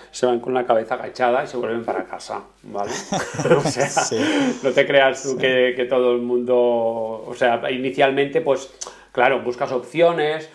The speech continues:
Speaker 1: claro, también, am,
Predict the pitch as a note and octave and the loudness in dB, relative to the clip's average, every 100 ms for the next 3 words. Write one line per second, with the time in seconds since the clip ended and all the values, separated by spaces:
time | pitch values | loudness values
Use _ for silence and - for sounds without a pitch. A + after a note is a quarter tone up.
0 | - - - C#3+ C3+ C3+ C3 D3 F3 - | -20 -20 0 2 2 0 0 -2 -2 -6
1 | - - - _ _ _ _ _ _ _ | -16 -20 -20 _ _ _ _ _ _ _
2 | - C3 C#3 B2+ B2 B2 B2 A#2+ A#2+ A#2 | -4 2 2 2 0 -4 -2 -2 -2 -4
3 | A#2 A#2 A#2+ A#2+ A#2+ - | -4 -4 -4 -4 -6 -10